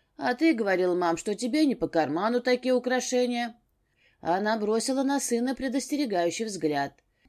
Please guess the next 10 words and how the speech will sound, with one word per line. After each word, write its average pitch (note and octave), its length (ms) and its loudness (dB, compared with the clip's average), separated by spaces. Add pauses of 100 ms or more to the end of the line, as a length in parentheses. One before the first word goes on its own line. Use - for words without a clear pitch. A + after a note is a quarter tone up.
Лёнька D4 540 -2
фыркнул C4+ 720 -2
и F3+ 160 -6
замолчал. F3 760 -4 (800)
Маша F4 320 2
присмотрелась G#3 800 0
к E3 100 -4
мужу, D#3 300 0
пытающемуся D#3 800 -2
понять, A3 540 -4